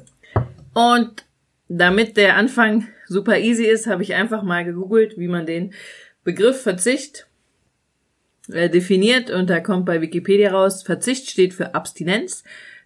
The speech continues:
die Enthaltung gewisser Aktivitäten. Ja.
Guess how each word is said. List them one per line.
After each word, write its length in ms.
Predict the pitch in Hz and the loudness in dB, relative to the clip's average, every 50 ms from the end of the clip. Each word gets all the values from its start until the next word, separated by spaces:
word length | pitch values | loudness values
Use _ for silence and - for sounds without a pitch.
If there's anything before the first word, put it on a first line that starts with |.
| _ - | _ -6
die 60 | 165 | -4
Enthaltung 840 | 165 165 170 175 175 185 208 226 226 247 214 214 214 214 220 214 - - _ _ _ _ _ _ _ _ - | -4 -4 -2 2 2 4 4 2 2 0 -2 -2 -2 -6 -8 -12 -16 -20 _ _ _ _ _ _ _ _ -8
gewisser 460 | - 156 160 208 202 - 214 185 - | -6 0 0 0 0 2 -2 0 0
Aktivitäten. 1160 | 175 175 - - - 185 160 165 139 - - 165 165 185 185 180 - 143 131 120 120 120 - _ _ _ _ _ _ _ _ _ _ _ - | -2 -4 -4 -4 -4 -4 -4 -4 -4 0 2 4 4 4 2 0 -6 -6 -4 -6 -6 -8 -12 _ _ _ _ _ _ _ _ _ _ _ -12
Ja. 260 | 139 127 - - - | -8 -8 -8 -8 -10